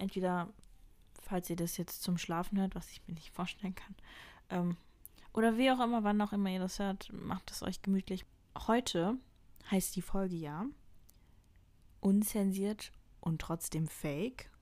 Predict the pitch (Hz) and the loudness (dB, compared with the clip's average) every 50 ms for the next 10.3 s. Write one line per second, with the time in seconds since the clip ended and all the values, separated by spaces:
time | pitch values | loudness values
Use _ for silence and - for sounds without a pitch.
0 | - - - - - - 170 156 151 151 151 - - - 165 170 - - - - | -20 -20 -16 -8 -4 -2 0 0 -2 -2 -6 -6 -6 -6 -6 -4 -4 -4 -4 -2
1 | 185 - - 190 - - 202 202 - - 185 170 - - 160 180 220 - - - | 0 2 4 4 4 4 4 2 2 2 0 2 2 2 2 2 0 0 2 2
2 | - - 185 180 180 180 - - - - - 180 180 175 180 180 180 180 180 180 | 4 6 6 4 4 2 0 -4 -6 -4 -2 0 2 2 2 2 2 2 2 0
3 | 175 - - - 185 185 180 185 180 - - - 220 220 220 226 220 220 220 220 | -2 -4 -4 -2 -2 0 0 0 -2 -2 -2 -2 -2 -2 0 2 2 2 2 2
4 | 202 190 185 180 175 175 180 190 180 175 175 - - - - - - - - - | 0 0 0 0 0 0 0 0 -2 -2 -2 -2 -4 -8 -10 -12 -14 -14 -8 -4
5 | - 165 165 185 180 - - - 180 - - 165 170 170 175 170 - - 214 202 | -2 -2 -2 -2 -2 0 0 0 0 0 -2 -4 -4 -4 -4 -4 -4 -4 -4 -4
6 | 196 - - 208 208 208 - - - - - - - - - - - - 196 202 | -4 -4 -4 -4 -4 -4 -6 -12 -18 -18 -18 -20 -20 -20 -20 -8 0 2 4 6
7 | 214 208 - - - - - 220 254 294 277 262 254 - - 226 214 - 220 202 | 8 8 8 8 6 4 0 2 2 4 4 2 2 0 -2 -4 -4 -2 -2 0
8 | 196 196 202 - - 202 202 202 202 - - - - - - - - - 190 185 | 0 -2 -2 -2 0 0 2 2 0 -4 -10 -18 -20 -20 -20 -6 0 2 2 2
9 | 180 - - 180 170 170 170 170 170 175 - - - 156 165 165 165 160 160 160 | 2 2 0 0 2 2 2 2 0 0 -2 -4 -4 -2 -2 0 0 -2 -2 -2
10 | 160 165 165 170 175 | -4 -4 -4 -6 -6